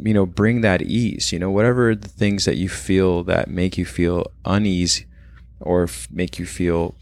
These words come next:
you know, blocked to a source that normally flows maybe effortlessly through you, through whether it's your occupation or with your loved ones,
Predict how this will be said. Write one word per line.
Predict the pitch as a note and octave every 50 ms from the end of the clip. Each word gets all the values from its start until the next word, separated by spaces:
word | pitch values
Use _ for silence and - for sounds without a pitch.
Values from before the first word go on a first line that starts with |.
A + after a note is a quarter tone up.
| - -
you | - G2 F#2
know, | F2 E2+
blocked | E2 - - E2+ F2 F#2 G2 G#2 - - - -
to | - - F#2 F2+ E2+ E2+ E2+ E2+ - -
a | -
source | F#2 - - - G2 F#2+ G2 F#2+ F#2 - -
that | - E2+ D#2 - E2+
normally | G2 G#2 G#2+ G#2+ G2+ F#2+ F#2
flows | F#2+ - - G2 G2+ G2+ G2+ G2 G2 F#2 - - - - -
maybe | G2+ F2+ F2+ F2 F2+ F2+ - -
effortlessly | F#2 F#2+ - F#2 F2 G2 G#2 - - - G#2 G2+
through | - - G2+ G2
you, | F#2+ F#2+ F#2+ F#2+ F#2+ G2 F#2+
through | - - F2+ E2+ E2+ F2 F2+
whether | F#2 F#2 F2+ F2 F2 F2
it's | E2+ E2 - - -
your | D#2 E2 E2+ F#2 - -
occupation | D#2+ F2+ - - F#2 F2 - - F#2 F#2 F#2 - - - F2+ E2+ E2+ E2+ - - - - - - - - -
or | G2+ F#2+ F2+ F2+
with | E2 F2 F#2+ E2+
your | F2 D#2+ D#2+ E2
loved | F2 F#2 G#2+ A2+ G#2+
ones, | G2 F2 E2 D#2+ E2 F2 - -